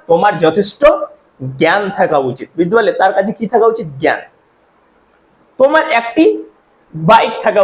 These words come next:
উচিত, তাহলে কি হবে? You should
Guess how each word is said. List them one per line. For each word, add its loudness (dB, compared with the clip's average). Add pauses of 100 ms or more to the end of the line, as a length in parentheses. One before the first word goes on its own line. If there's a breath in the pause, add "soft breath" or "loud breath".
উচিত, -4 (140)
তাহলে 0
কি 4
হবে? 0 (2000)
You 0 (2500)
should 0